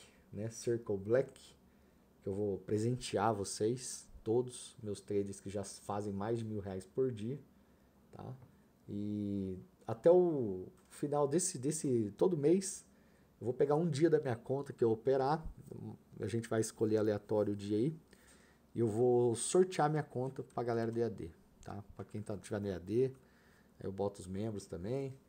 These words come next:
tá? Eu vou sortear pra quem tá junto aí um dia da minha conta,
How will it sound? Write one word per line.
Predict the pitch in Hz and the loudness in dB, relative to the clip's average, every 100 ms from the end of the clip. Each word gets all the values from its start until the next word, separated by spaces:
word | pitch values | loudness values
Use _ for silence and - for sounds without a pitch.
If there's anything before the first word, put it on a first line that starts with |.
| _ _ _ - | _ _ _ -12
tá? | 107 120 - - | -8 -8 -12 -14
Eu | 98 | -8
vou | 104 | -6
sortear | - 117 - 120 123 127 - - - | -2 -4 -2 0 0 -4 -18 -20 -12
pra | 110 | -8
quem | - 123 | -4 -2
tá | 139 123 | 2 0
junto | 104 113 113 | 0 -4 -2
aí | 101 117 131 - _ _ _ - | -2 -2 -8 -16 _ _ _ -8
um | 143 | -4
dia | 131 135 | 0 2
da | 135 | 2
minha | 135 131 | 0 -6
conta, | - - 90 | -8 -10 -12